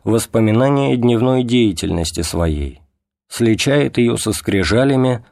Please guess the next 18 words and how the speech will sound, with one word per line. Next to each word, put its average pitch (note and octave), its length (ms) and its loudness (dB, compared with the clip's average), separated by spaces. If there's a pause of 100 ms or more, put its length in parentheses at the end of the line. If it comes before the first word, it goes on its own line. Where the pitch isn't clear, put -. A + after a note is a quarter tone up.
на A#2 160 2
которых A#2 440 -2
начертана B2+ 760 0
откровенная A2 960 0
человеку F#2+ 800 -2
воля G#2+ 420 2
Бога, D#2 540 -4 (260)
с - 120 -14
Писанием. D2+ 760 -4 (1400)
Недостатки A#2 760 0
в A#2 80 -2
своих A2+ 440 0
поступках, A#2 840 -4
в - 80 -20
помышлениях, A2 1000 0
в - 60 -16
сердечных A2+ 640 0
движениях A2 800 0